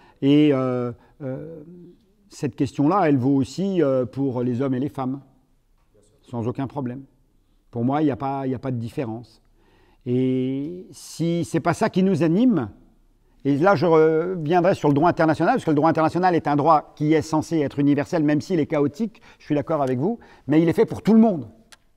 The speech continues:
Et ce qui pose problème, c'est pourquoi est-ce qu'on peut s'en abstraire ?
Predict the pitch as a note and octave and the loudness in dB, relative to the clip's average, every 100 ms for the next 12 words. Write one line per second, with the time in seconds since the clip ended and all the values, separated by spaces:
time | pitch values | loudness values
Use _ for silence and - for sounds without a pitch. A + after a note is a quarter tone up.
0 | _ _ _ _ _ _ _ _ C#3 F3+ | _ _ _ _ _ _ _ _ -2 0
1 | - F3 G#3+ A3+ C#3+ F3+ C4+ - G3 F3+ | 2 2 6 4 4 2 2 2 0 -2
2 | D3 B3+ A#3 - D#3 C#3+ A#3 - D3 D#3 | 0 2 2 0 -4 -4 -4 -4 -2 -2
3 | - - - D#2 - - | -4 -10 -10 -10 -12 -20